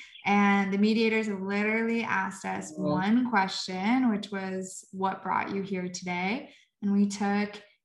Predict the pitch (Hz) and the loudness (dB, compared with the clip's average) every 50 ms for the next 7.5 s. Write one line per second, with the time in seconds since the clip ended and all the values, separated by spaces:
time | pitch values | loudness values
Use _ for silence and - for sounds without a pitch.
0 | _ _ - 196 196 196 208 240 262 269 262 - 190 185 185 180 180 180 185 190 | _ _ -4 0 2 2 2 2 0 -2 -4 -4 -4 -2 -2 -2 -4 -4 -6 -6
1 | 202 233 269 320 359 381 381 370 - - - - - 208 202 196 196 202 202 208 | -6 -6 -6 -4 -4 -4 -6 -6 -8 -12 -12 -10 -8 -4 -2 -2 0 2 4 4
2 | 214 214 214 214 214 214 208 202 196 190 190 190 190 185 190 196 196 190 196 202 | 2 2 0 0 -2 -2 -2 -2 -2 0 0 0 0 -2 -2 -2 -4 -4 -4 -6
3 | 202 196 - 202 185 180 185 - - 190 190 185 185 185 185 185 180 - - _ | -6 -6 -6 -6 -6 -6 -6 -8 -6 -6 -4 -4 -4 -6 -6 -8 -10 -12 -16 _
4 | _ _ _ _ _ _ _ _ 208 208 202 196 214 226 - 202 196 190 185 185 | _ _ _ _ _ _ _ _ 0 2 4 4 4 4 2 2 2 4 4 4
5 | - 196 208 202 - 220 214 220 233 247 226 240 233 214 208 202 196 190 190 190 | 6 6 4 4 6 6 6 6 6 4 4 2 2 4 4 4 4 2 2 0
6 | 196 185 180 180 - - 185 190 185 - - 190 196 190 190 185 190 190 185 185 | 0 2 2 2 2 0 -4 -6 -6 -6 -4 -2 0 0 0 0 0 0 0 0
7 | 185 180 180 180 180 175 175 180 180 - | -2 -2 -2 -2 -4 -4 -6 -6 -10 -14